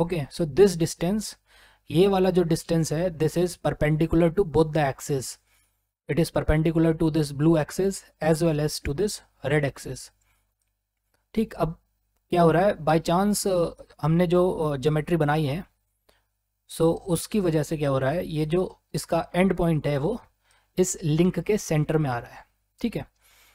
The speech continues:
ज़रूरी नहीं है कि ये लिंक के सेंटर में, ये जो जॉइंट है, जॉइंट के सेंटर में है, ऐसा ज़रूरी नहीं है। एनालिसिस में हमने अज्यूम करा था कि इस टाइप से होगा ये, ठीक, but क्योंकि we are making it, uh, using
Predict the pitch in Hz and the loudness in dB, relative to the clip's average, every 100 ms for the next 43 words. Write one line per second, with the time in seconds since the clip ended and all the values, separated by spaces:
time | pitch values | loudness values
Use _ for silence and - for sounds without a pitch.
0 | _ _ - 151 165 185 208 175 170 160 | _ _ 2 6 8 8 6 4 4 2
1 | 147 165 180 233 - _ _ _ _ _ | 0 -2 -2 -4 -10 _ _ _ _ _
2 | _ _ - 131 170 165 - 202 - 151 | _ _ -8 0 0 0 -2 -2 0 -2
3 | 151 156 156 147 151 131 151 175 170 135 | 0 0 0 0 -2 0 2 2 0 -2
4 | 123 147 165 165 170 151 143 147 135 139 | -2 0 0 0 -2 -2 -2 -2 -2 -4
5 | 147 139 139 147 143 131 135 135 185 _ | -4 -2 -2 0 -2 -2 -6 -8 -12 _
6 | _ _ _ _ _ _ _ 151 160 165 | _ _ _ _ _ _ _ 0 2 2
7 | 185 170 175 156 156 156 156 156 139 139 | 2 0 0 0 0 0 0 0 0 -2
8 | 143 196 202 - 175 - 143 139 - 147 | -4 -6 -10 -4 -4 -2 -4 -2 -4 -4
9 | - 135 139 - - 226 - _ _ - | -4 -6 -10 -12 -4 -4 -4 _ _ -2
10 | 160 156 165 185 165 175 170 156 143 170 | 0 2 2 4 4 4 2 0 0 0
11 | 170 165 - - 143 139 143 160 | 0 -2 -8 -6 -4 -2 0 0